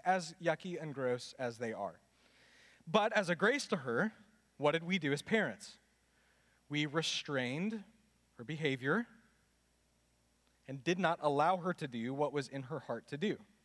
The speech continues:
Didn't matter that we told her no, we did.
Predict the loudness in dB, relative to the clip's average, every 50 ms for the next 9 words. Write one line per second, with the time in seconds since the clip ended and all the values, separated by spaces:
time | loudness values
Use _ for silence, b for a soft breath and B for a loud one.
0 | _ _ B B B B B B B B B B B B _ 0 2 4 4 4
1 | 4 4 4 2 0 0 -2 -4 -4 0 0 2 2 2 2 2 2 2 2 0
2 | -2 -6 _ -20 _ _ _ _ _ _ _ _ _ _ _ _ _ _ _ -10
3 | -8 -4 -2 -2 -2 -2 -2 -6 -6